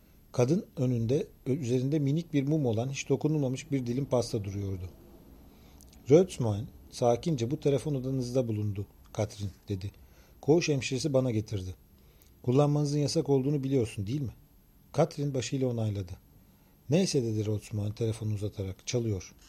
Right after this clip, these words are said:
Katrin Bratt titreyen telefonu eline aldı ve cevaplama tuşuna bastı. "Benim." dedi hattın diğer ucundaki ses.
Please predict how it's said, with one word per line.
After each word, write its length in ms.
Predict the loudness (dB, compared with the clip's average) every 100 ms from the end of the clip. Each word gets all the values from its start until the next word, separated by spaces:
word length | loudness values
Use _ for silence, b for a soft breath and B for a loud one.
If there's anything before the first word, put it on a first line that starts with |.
| -20 -20 -20 B B B 0
Katrin 420 | 2 4 2 2
Bratt 260 | 2 0 -4
titreyen 360 | -2 2 2
telefonu 420 | 2 0 2 0
eline 200 | 0 0
aldı 300 | 0 -2 -2
ve 80 | -2
cevaplama 460 | 2 2 2 -2 -4
tuşuna 340 | -6 -4 -4
bastı. 340 | -4 -6 -10 -14 -16 -20 -20 -14 2
"Benim." 260 | 4 4 -2 -12 -4
dedi 160 | -2 0
hattın 400 | -2 -4 -4 0
diğer 180 | 0
ucundaki 380 | 0 -6 -8 -10
ses. 280 | -8 -8